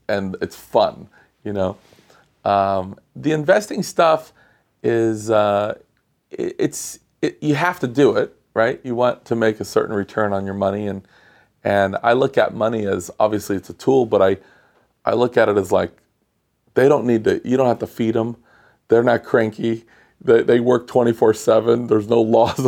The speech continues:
labor laws. Like, I want those to go out there and multiply and work hard for me and make a lot of babies.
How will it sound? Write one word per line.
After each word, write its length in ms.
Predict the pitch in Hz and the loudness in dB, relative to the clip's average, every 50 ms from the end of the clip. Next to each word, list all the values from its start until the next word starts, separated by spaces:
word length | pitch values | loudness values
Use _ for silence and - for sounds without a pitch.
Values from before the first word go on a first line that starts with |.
| 120 - | 0 2
labor 440 | 143 135 131 123 135 135 139 135 | 2 4 4 4 4 4 4 2
laws. 320 | 135 131 123 120 123 101 - - - - - _ _ _ | 4 4 4 4 2 0 -2 -8 -18 -20 -20 _ _ _
Like, 160 | - 107 - | -10 -2 0
I 120 | 120 127 147 | 2 2 2
want 380 | 151 143 151 151 131 - - | 4 4 4 2 2 0 0
those 340 | - 117 117 113 113 - - _ _ _ - | 0 2 2 2 0 -4 -10 _ _ _ -4
to 80 | - 110 | -4 -2
go 200 | 110 120 117 117 | 2 2 4 4
out 160 | 120 120 117 | 4 4 4
there 160 | 123 117 - | 2 2 4
and 180 | - - 101 101 | 2 2 0 2
multiply 640 | 98 104 110 110 - 117 - - 113 107 104 107 104 | 2 2 2 2 0 -2 0 2 4 4 6 4 4
and 220 | - - 101 101 | 2 0 -2 0
work 220 | 98 107 110 107 - | 0 0 0 0 0
hard 300 | - 107 107 104 98 - | 2 2 2 0 -2 -2
for 260 | - 110 104 101 101 | 0 2 2 2 2
me 240 | 101 101 101 98 - | 0 -4 -4 -6 -4
and 220 | - - 101 101 | -4 -4 -4 -2
make 140 | 101 101 101 | -2 0 0
a 60 | 101 92 | 2 2
lot 180 | 98 101 107 | 4 4 4
of 80 | 104 104 | 4 4
babies. 500 | 107 98 90 - - - - - - | 2 2 0 -2 -8 -14 -20 -20 -20